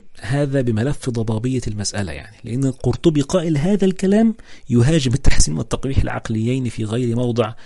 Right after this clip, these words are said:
من نفس الكتاب، لكن في كل مواضع تقريباً كان هو الآخر يحمل مص-، المصطلح دلالات زائدة على أصل التحسين والتقبيح. ومن أهم ما يحتج به أيضًا شيخ الإسلام هو قول الله سبحانه وتعالى: "ولولا أن تصيبهم مصيبة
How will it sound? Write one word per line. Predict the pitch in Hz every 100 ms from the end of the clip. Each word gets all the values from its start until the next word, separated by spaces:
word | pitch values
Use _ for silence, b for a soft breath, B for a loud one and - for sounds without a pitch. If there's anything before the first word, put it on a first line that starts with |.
| B -
من | 104
نفس | 110 - 113
الكتاب، | - - - - - B B B B -
لكن | 170 165
في | 139
كل | 143 180
مواضع | 156 135 143
تقريباً | 123 - 127 131 127
كان | 117 131 127
هو | 107
الآخر | - 135 120
يحمل | 104 - 127 131 123 117 131 -
مص-، | 104 - -
المصطلح | 104 104 101 - 127 127 -
دلالات | 101 104 104 110 117
زائدة | 104 104 117 113
على | 98
أصل | 90 107 101
التحسين | - - - 110
والتقبيح. | - - - - - - - - - - _ _ - - - B B B B B
ومن | 135 135 147
أهم | 143 170 220 190
ما | 170 175 156
يحتج | 123 110 - 143 127 117
به | 131 117
أيضًا | 151 143
شيخ | 101 - 127
الإسلام | 113 - 127 135 127
هو | 123
قول | 117 151 139
الله | 127 131
سبحانه | 110 - 139 113
وتعالى: | 113 117 147
"ولولا | 117 131 120 113 127
أن | 120 117
تصيبهم | 113 117 139 127 110 110
مصيبة | 104 147 127